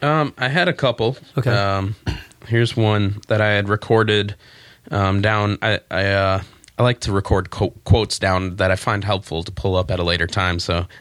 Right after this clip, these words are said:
Speaker 2: Like
Speaker 1: just
Speaker 2: a,
Speaker 1: happen to have a couple on
Speaker 2: like on a
Speaker 1: politics.
Speaker 2: Grace Walk Radio episode.
Speaker 1: Exactly. So who knew in s-, twenty sixteen I'd be using this?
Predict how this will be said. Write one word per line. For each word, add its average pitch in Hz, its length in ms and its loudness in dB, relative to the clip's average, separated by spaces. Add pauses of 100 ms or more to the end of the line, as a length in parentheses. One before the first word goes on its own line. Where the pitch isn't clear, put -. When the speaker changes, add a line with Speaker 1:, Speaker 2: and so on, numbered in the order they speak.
Speaker 2:
Like 170 100 2
Speaker 1:
just 120 220 0
Speaker 2:
a, - 40 -10
Speaker 1:
happen 127 300 -2
to 92 80 -2
have 95 160 0
a 90 60 -4
couple 92 320 2
on 98 100 4
Speaker 2:
like - 100 4
on - 100 6
a - 20 -
Speaker 1:
politics. 143 200 2
Speaker 2:
Grace 208 160 2
Walk 196 220 2
Radio 170 360 4
episode. 110 240 0
Speaker 1:
Exactly. 190 600 2
So 113 200 0
who 185 120 2
knew 147 320 4
in 95 100 2
s-, - 220 -4
twenty 120 240 2
sixteen 110 560 0
I'd 95 140 2
be 98 80 0
using 95 320 2
this? 90 240 -2